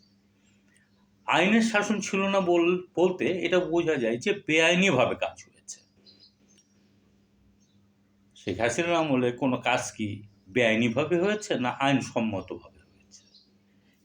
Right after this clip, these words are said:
এই যে আদালত তত্ত্বাবধায়ক সরকার ব্যবস্থাকে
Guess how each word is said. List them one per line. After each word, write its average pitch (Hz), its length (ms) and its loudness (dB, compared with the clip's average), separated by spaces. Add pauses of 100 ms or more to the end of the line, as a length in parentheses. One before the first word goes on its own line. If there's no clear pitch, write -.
(120)
এই 220 140 2
যে 110 280 -4 (1080)
আদালত 139 640 2 (420)
তত্ত্বাবধায়ক 123 600 0
সরকার 110 640 0
ব্যবস্থাকে 98 600 -2